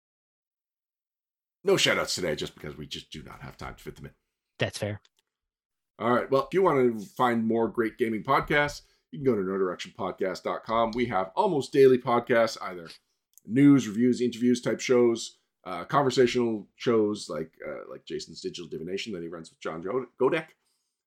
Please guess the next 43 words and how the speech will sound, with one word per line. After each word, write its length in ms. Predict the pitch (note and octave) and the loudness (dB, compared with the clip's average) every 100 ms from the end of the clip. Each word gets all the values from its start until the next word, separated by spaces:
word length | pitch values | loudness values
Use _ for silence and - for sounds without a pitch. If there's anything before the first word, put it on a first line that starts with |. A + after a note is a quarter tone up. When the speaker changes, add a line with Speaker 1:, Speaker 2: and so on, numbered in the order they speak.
| _ | _
Speaker 1:
Or 260 | C3 D3 C#3+ | 4 8 8
we 140 | C#3 | 8
have 240 | C3+ G#2+ G2 | 4 4 6
daily 260 | B2+ A#2+ | 8 8
blogs, 520 | F2+ G2+ F#2 F#2 - - | 4 0 -2 -4 -8 -8
uh, 240 | G#2+ G2 F#2 | -4 -4 -2
and 180 | C3 | -4
act-, 160 | C3 - | -4 -6
sorry, 240 | - E2+ - _ G#2+ | -4 -4 -6 _ -12
uh, 140 | E2 - _ | -10 -14 _
and 140 | E3+ F3+ | 0 4
we 80 | D#3+ | 4
have 120 | D3 | 2
actual 260 | A#2+ C3 | 0 -2
plays. 240 | G#2+ D#2+ D2+ | -4 -6 -8
That's 140 | F#2 | -10
the 100 | F2+ | -10
third 300 | - G2+ D#2+ | -6 -6 -6
kind 160 | D#2+ D#2+ | -8 -10
of 80 | - - | -12 -14
podcast 340 | E2+ F2 D2+ | -12 -10 -12
we 80 | D2+ | -14
have. 100 | - _ _ - | -14 _ _ -2
We 60 | C3 | 2
also 200 | B2+ A#2 | 4 4
have 80 | |
Speaker 2:
<laughs> 100 | A#2 | 2
Speaker 1:
daily 160 | A#2 A2 | 0 0
blogs 460 | G#2 A2 G#2 G2 - _ _ - | -2 -2 -2 -6 -16 _ _ -8
that, 340 | G#2+ G2 F2 - | -6 -6 -8 -8
uh, 220 | A#2 A2+ | -4 -4
give 260 | A#2+ F3+ C3 | 6 4 6
insight 440 | B2+ A#2 A#2+ G#2 | 2 2 -2 -4
into 500 | A2 G2 - G2+ F2 D#2+ _ _ - | -8 -10 -8 -8 -8 -12 _ _ -14
designing 560 | G#2 C#3+ D#3+ D3+ C#3+ C3 | -8 0 2 4 4 2
or 80 | A#2+ | 0
playing 260 | C3 A2+ | -2 -2
role-playing 460 | A2 G2+ G#2+ G2+ G2 | 0 -2 -2 -4 -4
games, 320 | F#2+ F#2 E2 | -4 -6 -10
G 200 | - G2 | -10 -6
M 120 | F#2 | -6
ing 120 | F2+ E2 | -6 -8
them. 160 | E2 | -10